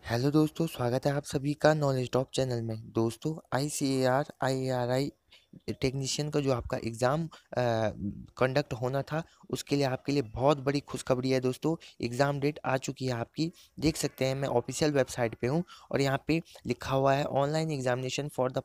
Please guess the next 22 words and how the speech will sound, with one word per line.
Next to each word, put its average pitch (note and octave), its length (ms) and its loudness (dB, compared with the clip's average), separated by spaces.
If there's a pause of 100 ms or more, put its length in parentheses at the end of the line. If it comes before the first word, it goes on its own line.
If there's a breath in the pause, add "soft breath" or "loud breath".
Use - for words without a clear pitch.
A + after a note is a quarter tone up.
post C#3 180 -2
of C3+ 100 -2 (100)
technician।" B2 480 -4 (500 loud breath)
आपकी D3 320 0
एग्जाम C3+ 320 -2
फाइनल D#3+ 480 -4
एडमिट, C#3 280 -2 (340 loud breath)
एग्जाम C3+ 300 -2
डेट D3 240 0
आ B2+ 100 4
चुकी A2+ 280 -6
है। G2+ 100 -4
तो A#2+ 180 0
चलिए A#2+ 380 0
दोस्तों, E3+ 320 0 (300 soft breath)
देखते C3+ 300 0
हैं D#3+ 240 0
कहाँ D3 260 -2
है D#3 80 2
आपकी B2+ 260 -2
एग्जाम A#2 320 -2
डेट। C#3+ 240 -4